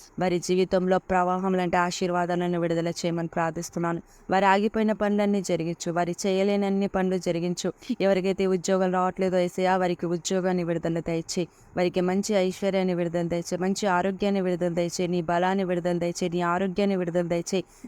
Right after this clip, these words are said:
నీళ్ళని కుమ్మరించేటట్టుగా వారి జీవితంలో నీ కార్యములు జరిగిస్తున్న దేవా నీకు వందనములు.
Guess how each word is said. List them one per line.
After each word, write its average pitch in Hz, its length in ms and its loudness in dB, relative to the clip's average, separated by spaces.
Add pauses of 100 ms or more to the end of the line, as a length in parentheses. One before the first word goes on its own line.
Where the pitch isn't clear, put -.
నీళ్ళని 208 360 4
కుమ్మరించేటట్టుగా 202 880 0
వారి 175 260 0
జీవితంలో 180 560 0
నీ 175 120 0
కార్యములు 180 500 0
జరిగిస్తున్న 175 520 -2
దేవా 180 260 0
నీకు 180 240 -2
వందనములు. 175 440 0